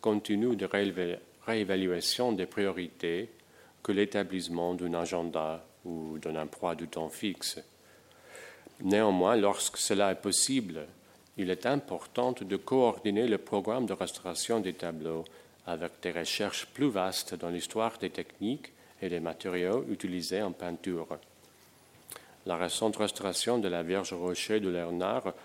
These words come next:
procure un excellent exemple de la manière dont un tel projet peut s'inscrire dans un contexte d'activité plus large.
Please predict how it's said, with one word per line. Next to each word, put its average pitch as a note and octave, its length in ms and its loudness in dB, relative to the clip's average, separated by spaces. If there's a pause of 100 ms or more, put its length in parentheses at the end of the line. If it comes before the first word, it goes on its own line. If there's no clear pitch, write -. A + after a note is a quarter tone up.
(140)
procure G#2+ 420 0
un G2 80 6
excellent G2 500 2
exemple F2 640 0
de G2 100 0
la F2+ 100 2
manière F2+ 560 2
dont F#2 220 0 (160)
un F#2+ 100 2
tel B2+ 300 2
projet F#2 540 -2 (400)
peut D3 140 2
s'inscrire A#2+ 800 4
dans F2 320 -2
un F2 80 2
contexte G2 600 0
d'activité F2+ 640 -4
plus F#2+ 240 -6
large. D#2 420 -6